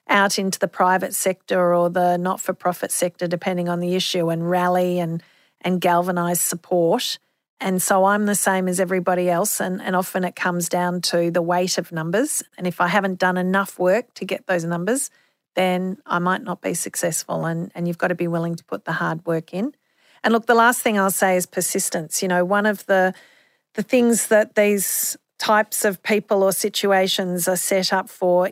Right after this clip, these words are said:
is to confound you and stop you. And the best thing you can do is to keep turning up,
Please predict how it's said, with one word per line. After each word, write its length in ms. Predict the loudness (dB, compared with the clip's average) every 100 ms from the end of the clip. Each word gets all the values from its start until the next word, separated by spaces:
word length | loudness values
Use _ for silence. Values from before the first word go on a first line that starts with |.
| -2
is 420 | -2 0 -2 -6
to 440 | -4 0 2 0 -2
confound 720 | -4 -4 -2 -2 0 -2 -2
you 220 | -2 -4
and 220 | -4 -4
stop 400 | -4 -4 -6 -8
you. 200 | -6 -4
And 200 | -4 -6 -8
the 40 |
best 320 | -4 -2 -2
thing 160 | -4 -4
you 120 | -4 -4
can 200 | -6 -4
do 300 | 0 0 -2 _ _ -8
is 140 | -6
to 60 | -6
keep 240 | -4 -4
turning 360 | -2 -2 0 0
up, 220 | -2 -4